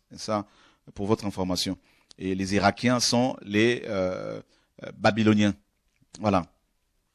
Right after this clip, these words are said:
Et là, euh, euh, voilà, nous avons les informations, hein,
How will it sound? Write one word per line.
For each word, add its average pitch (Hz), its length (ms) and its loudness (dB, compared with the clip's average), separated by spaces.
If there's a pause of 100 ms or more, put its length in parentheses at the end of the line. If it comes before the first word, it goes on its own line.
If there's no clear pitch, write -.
(880)
Et 117 80 4
là, 139 440 10
euh, 101 40 -2 (680)
euh, 101 580 0
voilà, 117 220 6
nous 135 120 -4
avons 117 220 4
les 117 140 2
informations, 104 640 -4
hein, 180 100 -12